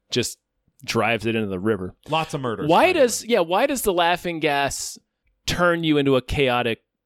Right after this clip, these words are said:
Speaker 1: asshole?
Speaker 2: Uh, that's interesting 'cause there's two reactions, which are, uh, that it just makes you laugh forever for some people.
Speaker 1: Right.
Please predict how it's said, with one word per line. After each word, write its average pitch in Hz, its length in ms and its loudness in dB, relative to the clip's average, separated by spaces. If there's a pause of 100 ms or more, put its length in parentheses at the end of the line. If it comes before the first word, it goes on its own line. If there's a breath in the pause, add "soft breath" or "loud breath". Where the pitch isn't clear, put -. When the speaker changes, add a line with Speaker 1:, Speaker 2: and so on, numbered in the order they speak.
(160)
Speaker 1:
asshole? - 520 -6 (280)
Speaker 2:
Uh, 180 520 -4 (100)
that's 214 380 -4
interesting 175 320 -6
'cause 139 160 -8
there's 139 160 -4
two 240 260 -4
reactions, 101 840 -6
which 117 320 -8
are, 104 520 -4 (440)
uh, 110 580 -4 (160)
that 117 400 -2 (140)
it 135 240 -12
just 113 200 -10
makes 123 340 -6
you 123 100 -6
laugh 120 300 -4
forever 120 380 -4
for - 120 -14
some 107 220 -10
people. 104 380 -10
Speaker 1:
Right. 131 420 2